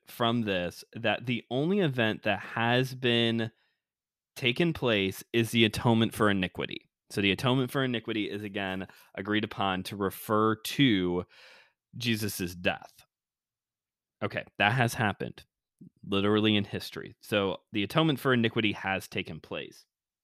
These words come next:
The other five events, in some degree or another, will be fulfilled when Jesus returns at his second coming to establish his kingdom. All of the,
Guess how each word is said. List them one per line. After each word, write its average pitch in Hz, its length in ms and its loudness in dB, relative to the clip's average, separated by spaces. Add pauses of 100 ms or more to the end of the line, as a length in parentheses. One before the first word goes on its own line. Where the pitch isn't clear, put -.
(1040)
The 127 80 2
other 196 180 6
five 135 400 2 (680)
events, 117 680 0 (340)
in 117 120 -2
some 151 280 2
degree 131 480 2
or 113 220 -4
another, 104 420 -2
will 117 300 0
be 139 180 2
fulfilled 110 640 2
when 98 220 0
Jesus 110 500 -4
returns 95 680 -4 (100)
at 101 260 -4
his 113 300 -4
second 101 460 -6 (180)
coming 92 600 -4 (280)
to 120 160 -2
establish 92 520 2
his 78 180 -8
kingdom. - 580 -10 (1600)
All 131 180 4
of 156 140 2
the, 135 360 2